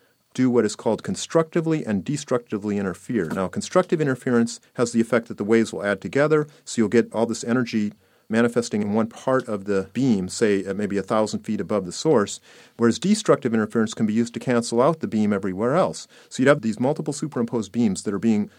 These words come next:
projected up through the building, and the phase shifts and the wavelengths of the individual components are being precisely controlled so as to generate a zone of constructive interference, a fairly precise zone of constructive interference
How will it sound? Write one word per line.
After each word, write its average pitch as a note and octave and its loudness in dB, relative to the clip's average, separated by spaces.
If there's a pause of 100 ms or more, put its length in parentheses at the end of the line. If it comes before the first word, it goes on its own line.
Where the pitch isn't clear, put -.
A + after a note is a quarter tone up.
(140)
projected - -2
up C3+ 0
through F3 -4
the C#3 0
building, A2 0 (340)
and G#2+ 0
the F#2+ -6
phase E3+ 0
shifts C#3+ -4
and G#2+ -4
the G2+ -2
wavelengths A#2 2
of G#2 -4
the G#2 -2
individual C#3 0
components A2+ 0
are G2+ -4
being B2 2 (220)
precisely D#3+ 0
controlled B2+ -2
so B2 -2
as B2+ 0
to B2 -6
generate D#3+ 0
a G#2 -6
zone D#3 2 (400)
of G#2+ 0
constructive D#3 0
interference, A#2+ 0
a F#2+ -6
fairly D3+ 0
precise B2 0
zone A#2 4
of - -6
constructive A2+ -4
interference F#2 -2